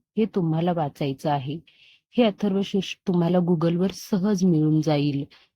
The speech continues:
गणपती बाप्पाला प्रसन्न करण्यासाठी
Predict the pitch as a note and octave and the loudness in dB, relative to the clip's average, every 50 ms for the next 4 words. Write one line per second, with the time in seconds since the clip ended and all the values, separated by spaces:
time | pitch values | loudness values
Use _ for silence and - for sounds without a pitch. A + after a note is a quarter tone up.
0 | _ _ _ _ _ _ _ _ _ _ _ _ _ _ _ _ _ _ _ _ | _ _ _ _ _ _ _ _ _ _ _ _ _ _ _ _ _ _ _ _
1 | _ _ _ _ _ - - F#3+ G3 G3 F#3 F3 - G3+ F#3+ - G3+ F#3 F#3+ F3+ | _ _ _ _ _ -6 -2 0 2 2 2 2 0 -2 -2 -2 0 0 -2 -4
2 | _ - F3+ E3+ E3 E3+ E3+ - - G#3+ A3 - - A#3+ A#3 A3+ - G#3+ F#3+ F3 | _ -2 -2 0 0 0 -2 -4 -2 -4 -4 0 2 2 2 2 2 0 0 0
3 | F3 E3+ F3 F3 - F3 D#3+ - - | 0 0 -2 -2 -4 -6 -6 -4 -6